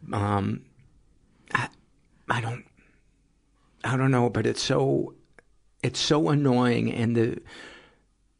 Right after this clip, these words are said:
the few moments when we're able to look at the future and say, "I can't wait to see what's next." It is so hard to get to that place, and it's so rare. Are you ev-, ever able to get to that place, and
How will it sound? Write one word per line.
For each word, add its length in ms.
the 80
few 280
moments 520
when 240
we're 260
able 480
to 320
look 200
at 80
the 60
future 520
and 220
say, 400
"I 80
can't 260
wait 200
to 80
see 200
what's 320
next." 460
It 160
is 220
so 360
hard 420
to 60
get 220
to 100
that 220
place, 580
and 160
it's 180
so 320
rare. 400
Are 120
you 240
ev-, 280
ever 280
able 320
to 140
get 200
to 80
that 260
place, 420
and 200